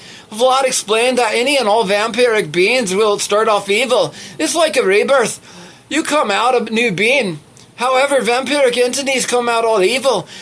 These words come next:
while newborn babies come out, well, the Christians believe they come out all with, they come out with all sin. But others believe the baby comes out as blank and, uh, ready to mold.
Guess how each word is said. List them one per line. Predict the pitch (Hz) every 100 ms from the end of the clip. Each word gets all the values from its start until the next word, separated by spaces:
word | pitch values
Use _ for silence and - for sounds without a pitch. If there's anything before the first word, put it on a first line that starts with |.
| -
while | 262 285
newborn | 285 311 359 311 285 247 214
babies | 254 285 277 269 -
come | 247 240
out, | 240 240
well, | 247 262 262 277 320
the | 320 302
Christians | 285 349 - 349 294
believe | 220 254 240 262
they | 254 247
come | 233 247
out | 240 240
all | 240 247
with, | 226 190 - - 247
they | 254 285
come | 262 269
out | 269 226
with | 208
all | 247 233
sin. | - 226 262 233 - - - - - - - _ -
But | 277
others | 277 320 370
believe | 254 277 262 269
the | 269
baby | 226 240 269 277
comes | 220 254 254 226
out | 240 269
as | 240 175
blank | 180 233 269 - - - - - -
and, | 285 269
uh, | 294 294 330 302 277
ready | 302 302 285
to | 247
mold. | 226 233 262 269 190